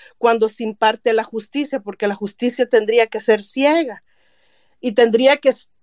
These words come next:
que, que entender que va más allá de hacer más daño al, al, al, al criminal, pero eso solo lo entiende una justicia restaurativa,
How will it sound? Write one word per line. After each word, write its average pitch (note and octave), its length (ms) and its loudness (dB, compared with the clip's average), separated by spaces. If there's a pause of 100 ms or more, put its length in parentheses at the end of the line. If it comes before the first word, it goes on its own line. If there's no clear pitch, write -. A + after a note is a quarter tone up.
que, B3 300 2
que B3+ 120 0
entender A#3 720 -2
que A#3+ 140 -4
va A#3+ 180 2
más C#4 320 -8
allá A#3+ 500 -2
de B3 100 -6
hacer A#3 260 -8
más A#3 260 -6
daño D#4+ 580 -2
al, G3+ 380 -8
al, G3 400 -8
al, F#3+ 420 -12 (640)
al A3 240 -2
criminal, A#3+ 640 -4 (160)
pero A#3+ 200 -2
eso C#4+ 120 -18
solo D4 280 -6
lo C#4 120 -2
entiende C4 440 -4
una B3+ 120 -8
justicia A#3 560 -2
restaurativa, A3+ 1300 -2